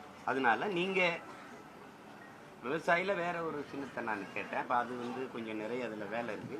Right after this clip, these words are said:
இப்போதைக்கு இந்த தேர்தலுக்கு அது சரியா வராது. அப்ப நீங்க வேற ஒரு விருப்ப சின்னம்னா அது ஏற்கனவே நாங்க இப்ப ஆறு தேர்தலா நின்ன சின்னம் தானே இப்ப இருக்கு விவசாயி. அப்ப அதை, அதுதான் வர வாய்ப்பு அதிகம்.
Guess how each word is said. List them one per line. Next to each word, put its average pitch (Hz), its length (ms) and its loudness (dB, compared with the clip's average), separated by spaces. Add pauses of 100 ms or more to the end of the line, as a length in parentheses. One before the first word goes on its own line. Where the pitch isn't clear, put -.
இப்போதைக்கு 165 460 0 (800)
இந்த 139 160 4
தேர்தலுக்கு 143 580 2
அது 110 100 -8 (100)
சரியா 110 240 0
வராது. 98 380 2
அப்ப 123 180 -4
நீங்க 101 260 -4 (1300)
வேற 123 240 4
ஒரு 117 140 2
விருப்ப 127 280 0
சின்னம்னா 117 480 2 (100)
அது 104 120 -2 (1300)
ஏற்கனவே 139 420 2
நாங்க 127 220 4
இப்ப 120 160 2
ஆறு 127 280 12
தேர்தலா 135 360 2 (100)
நின்ன 135 180 0
சின்னம் 123 360 -2
தானே 131 140 0
இப்ப 117 140 -6
இருக்கு 120 300 -6
விவசாயி. 98 460 -6
அப்ப 123 180 -4
அதை, 104 200 -4 (840)
அதுதான் 156 380 8
வர 151 100 10
வாய்ப்பு 139 340 8
அதிகம். 87 240 -6